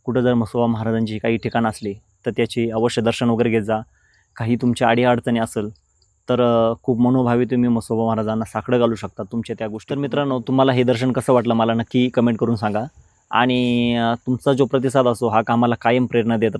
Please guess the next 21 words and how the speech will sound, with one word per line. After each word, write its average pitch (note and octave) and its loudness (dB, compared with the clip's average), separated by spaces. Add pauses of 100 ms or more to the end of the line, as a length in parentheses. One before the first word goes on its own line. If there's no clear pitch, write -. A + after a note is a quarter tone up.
देत G#2+ 0
राहतो. G#2+ 0 (460)
त्यामुळं B2 2
तुम्ही A#2+ 0
चॅनलला A2+ 2
सबस्क्राईब A#2 -2
नक्की A#2+ 0
करा, A#2 2
जेणेकरून A2+ 0
अजून A2+ 0
अशा B2 0
काही A#2 2
वेगवेगळ्या A2+ 0
प्रकारच्या A2+ 0
ज्या A2+ 0
व्हिडिओ A#2 4
असतात, A2 0 (500)
अ, G#2+ 0
इतर A#2 2
देवी A#2 2
देवतांबद्दलच्या G#2+ -2